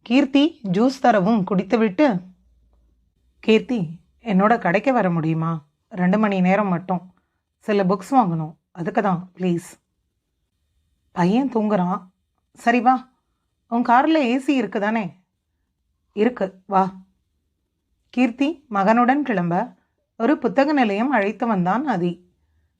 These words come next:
கீர்த்தி கையில் லிஸ்ட் கொடுத்து புத்தக பட்டியலை பார்க்க சொன்னான். "இதில் நாலு புக் தான் என்கிட்ட இருக்கு.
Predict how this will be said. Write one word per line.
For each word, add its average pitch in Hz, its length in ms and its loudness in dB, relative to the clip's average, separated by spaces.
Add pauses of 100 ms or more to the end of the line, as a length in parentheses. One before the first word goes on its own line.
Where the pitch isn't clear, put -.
(180)
கீர்த்தி 269 420 2
கையில் 190 520 -2
லிஸ்ட் 208 320 -6
கொடுத்து 240 600 -2
புத்தக 269 340 2
பட்டியலை 190 560 -4
பார்க்க 208 340 0
சொன்னான். 165 460 -8 (1200)
"இதில் 202 360 0
நாலு 220 480 0
புக் 247 160 -8
தான் 220 220 0
என்கிட்ட 214 360 -4
இருக்கு. 180 380 -8